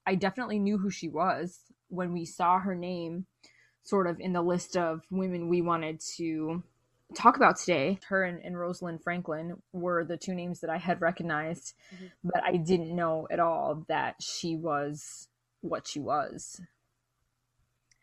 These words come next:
Speaker 2: Yeah, it's so crazy to think about, like, I, I don't know, I guess when reading too, I s-, saw that a lot of people just talk about her six marriages,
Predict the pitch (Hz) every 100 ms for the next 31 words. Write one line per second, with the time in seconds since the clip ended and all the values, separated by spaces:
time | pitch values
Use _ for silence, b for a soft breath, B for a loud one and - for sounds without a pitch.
0 | _ _ 226 220 226 - 453 - 254 220
1 | 190 170 202 196 196 190 180 156 127 113
2 | 131 - _ _ _ _ _ _ _ _
3 | - - 247 - 247 247 214 202 240 226
4 | 202 196 208 196 190 - 202 185 185 -
5 | - - 196 190 185 180 - 196 190 214
6 | 240 208 208 202 - 214 202 214 196 190
7 | 196 208 190 196 - 196 - 180 175 196
8 | 208 226 233 -